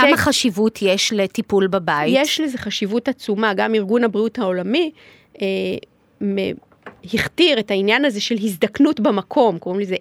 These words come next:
Speaker 2: aging in place, אה, כמטרה, כמשהו שהוא, שהוא טוב. הוא טוב גם לזקן עצמו,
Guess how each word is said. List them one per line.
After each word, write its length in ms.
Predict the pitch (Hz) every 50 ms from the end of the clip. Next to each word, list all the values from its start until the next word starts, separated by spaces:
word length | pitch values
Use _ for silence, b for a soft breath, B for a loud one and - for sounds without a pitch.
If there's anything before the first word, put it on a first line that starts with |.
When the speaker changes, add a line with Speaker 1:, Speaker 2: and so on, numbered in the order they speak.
| _ 214
Speaker 2:
aging 380 | 226 240 202 196 220 220 214 170
in 220 | 170 175 _ -
place, 420 | 247 226 202 165 151 - - - B B B B B B B -
אה, 60 | 196 190 185 185 180 180 - - _ _ _ _
כמטרה, 920 | - - 269 220 208 - - _ _ _ _ 214 196 - - 254 208 233 - - _ _ _
כמשהו 400 | - 208 214 233 262 - - 311
שהוא, 320 | - - 247 202 185 185 _ _ -
שהוא 220 | - - 220 190 - _
טוב. 260 | - 240 196 170 - _
הוא 100 | 214 - _
טוב 200 | - 247 226 196
גם 220 | 185 196 196 196 190
לזקן 440 | 185 175 180 180 _ - 202 196
עצמו, 440 | 190 175 _ - - 208 214 220 277